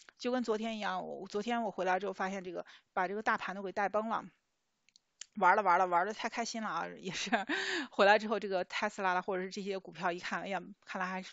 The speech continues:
不能没有苏 C 啊，<laughs> 呃，必须得有我们呀，要不然的话，你看这个股市都不，不给我们朋友好好涨了啊，这，这哪行？苏 C 很着急啊，表示非常非常的，这个后果很严重啊，一定要赶快回来给大家讲两句儿，最起码安慰，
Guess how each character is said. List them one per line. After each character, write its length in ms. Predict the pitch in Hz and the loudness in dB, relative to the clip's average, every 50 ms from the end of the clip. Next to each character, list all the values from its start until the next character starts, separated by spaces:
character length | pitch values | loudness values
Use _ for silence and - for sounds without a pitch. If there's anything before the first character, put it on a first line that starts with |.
| - 185 - | -16 -20 -12
不 140 | - 285 269 | -8 -4 -2
能 140 | 226 202 196 | -2 -2 -2
没 80 | 185 | -2
有 120 | 180 175 170 | -2 -2 -2
苏 220 | 175 - - 202 | -4 -6 -8 -6
C 180 | - 226 185 175 | -2 0 2 4
啊， 460 | 185 208 233 - - 214 220 226 247 _ - 381 427 440 440 | 4 6 6 4 2 2 0 -4 -4 _ 0 2 2 2 0
<laughs> 300 | 440 403 370 311 254 - | -2 -4 -4 -6 -8 -8
呃， 500 | - 226 202 196 185 180 180 175 175 180 196 247 247 240 214 - - - | -4 0 2 2 2 2 0 -2 -4 -6 -8 -10 -12 -14 -16 -18 -12 -8
必 100 | 214 208 | -6 -4
须 140 | 185 214 208 | -4 -2 0
得 140 | 202 190 190 | 2 2 4
有 140 | 190 196 | 4 4
我 120 | 208 202 175 | 4 2 2
们 120 | 165 165 | 0 0
呀， 120 | 170 170 170 | -2 0 0
要 100 | 180 185 | 0 0
不 100 | 185 202 | 2 2
然 120 | 185 196 | 2 2
的 40 | 220 | 2
话， 200 | 220 233 208 185 | 2 2 2 2
你 100 | 165 170 | 0 -4
看 160 | - 202 214 | -6 -4 -2
这 80 | 202 196 | 0 0
个 160 | 190 180 185 _ _ _ _ _ | 0 -2 -2 _ _ _ _ _
股 140 | - 220 170 | -16 -14 -12
市 140 | 170 - 277 | -10 -8 -8
都 180 | 220 214 208 - _ _ | -10 -10 -12 -14 _ _
不， 160 | - 240 233 214 | -14 -12 -12 -12
不 220 | 214 - 247 247 | -8 -6 -2 2
给 160 | 214 233 226 | 4 6 6
我 100 | 233 214 | 6 4
们 320 | 190 190 196 196 214 214 220 233 - - | 2 -2 -4 -6 -6 -6 -6 -6 -6 -2
朋 160 | - - 240 | 2 4 4
友 80 | 240 240 | 4 4
好 160 | 240 208 175 | 4 2 4
好 100 | 196 233 | 4 6
涨 240 | 240 233 185 151 - | 6 6 6 4 6
了 60 | - | 6
啊， 260 | 190 202 190 175 190 | 6 8 6 6 2
这， 140 | - 294 285 - - 202 | 0 -4 -4 -4 -2 -2
这 100 | - 370 | 2 6
哪 160 | 294 214 190 | 8 8 8
行？ 240 | 196 - 196 190 190 | 6 4 -2 -4 -4
苏 200 | - - 247 233 | -6 -4 0 2
C 200 | 233 214 208 180 - | 2 2 0 -2 -8
很 220 | - - 185 160 165 | -10 -8 -8 -2 2
着 180 | 220 220 226 | 4 4 4
急 160 | 196 - 170 | 2 0 2
啊， 160 | 156 170 170 - 247 277 - - - - - - - | 2 2 2 2 -2 -10 -10 -12 -12 -14 -14 -12 4
表 160 | - 247 220 | 6 8 12
示 380 | - - - - - 285 269 262 | 12 12 12 12 12 12 12 10
非 180 | - - 269 294 | 8 6 2 4
常 240 | - 269 214 196 | 6 6 6 6
非 100 | 202 247 | 6 2
常 140 | 226 240 190 | 2 2 4
的， 160 | 190 190 185 | 4 4 2
这 100 | 190 - | 0 -2
个 160 | 208 202 202 214 - | -4 -6 -6 -6 0
后 180 | - - 262 | 2 2 4
果 160 | 220 196 196 202 | 4 2 2 0
很 140 | 180 190 | 0 -2
严 180 | 170 160 156 175 | -4 -6 -6 -4
重 160 | - 240 208 | -2 0 2
啊， 140 | 185 165 165 262 294 - - - - _ | 2 0 -2 -4 -10 -12 -14 -16 -16 _
一 100 | - 196 | -10 -6
定 100 | 214 220 | -2 -2
要 120 | 214 202 | -2 0
赶 140 | 196 190 175 | -2 -4 -4
快 140 | 175 196 180 | -2 -4 -2
回 160 | - 185 170 | 0 0 2
来 80 | 175 180 | 2 2
给 100 | 180 165 | 0 0
大 80 | 180 | 0
家 100 | 170 175 185 | 0 0 0
讲 180 | - - 151 165 | -2 -4 -4 -4
两 160 | 175 165 160 | -6 -8 -8
句 100 | 170 175 | -6 -6
儿， 260 | 151 165 170 175 196 202 | -6 -6 -6 -8 -12 -10
最 140 | - 220 - | -10 -10 -8
起 80 | 214 | -8
码 100 | 196 170 | -8 -6
安 160 | - 160 190 | -4 -4 -4
慰， 240 | 196 185 165 165 - | -4 -6 -8 -10 -12